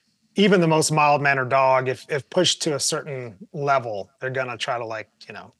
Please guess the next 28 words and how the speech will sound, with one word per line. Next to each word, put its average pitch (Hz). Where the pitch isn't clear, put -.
instinctively 135
protect 113
themselves. -
So 170
that's 190
my 135
first -
thought 110
in 101
my 101
mind. 101
Beyond 180
that, 127
I 160
feel 208
like 170
you, 175
you 160
kinda 240
need 175
to 156
have 143
a 139
sort 170
of 139
a 135
baseline 135
for 127